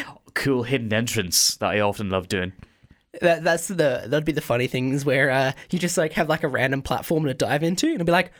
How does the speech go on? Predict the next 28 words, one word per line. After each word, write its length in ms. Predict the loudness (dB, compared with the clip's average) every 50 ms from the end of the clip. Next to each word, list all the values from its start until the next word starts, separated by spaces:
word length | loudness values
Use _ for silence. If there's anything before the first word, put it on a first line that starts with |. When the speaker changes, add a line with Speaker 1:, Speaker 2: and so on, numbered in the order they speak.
| -20 -20 _ _
Speaker 2:
"Why 180 | 2 4 4 4
is 120 | 4 4
there 100 | 4 4
a 60 | 4
platform 480 | 2 2 0 0 0 0 0 0 0 0
to 100 | -2 0
dive 300 | 0 2 2 2 0 0
into 160 | -2 -4 -4
this 180 | -6 -4 -2 0
lava 300 | 0 0 0 0 -2 -6
here?" 360 | -6 -6 -6 -6 -6 -6 -2 2
Speaker 1:
'Cause 180 | 2 4 4
we're 140 | 4 4 4
Speaker 2:
Hmm. 60 | 4 4
Speaker 1:
all 160 | 4 2 0
just, 320 | 0 0 0 0 0 0
like, 140 | 0 -2 0 0
really 300 | 0 0 0 0 0 -2
depressed 480 | -4 -6 -4 -2 0 0 2 2 2
players. 360 | 2 4 4 6 4 4 4 4
Just 260 | 4 4 4 4 4
end 220 | 4 4 4 2 2
the 60 | 0
Speaker 2:
<laughs> 20 |
Speaker 1:
game. 380 | 2 4 4 4 4 2 0 -4 -10 -14 -18 -20 -20 _ _ _ _ _ _ _ -8
Speaker 2:
<laughs> 240 | -6 -4 -2 0
I 200 | 2 2 2 2
mean, 100 | 2 0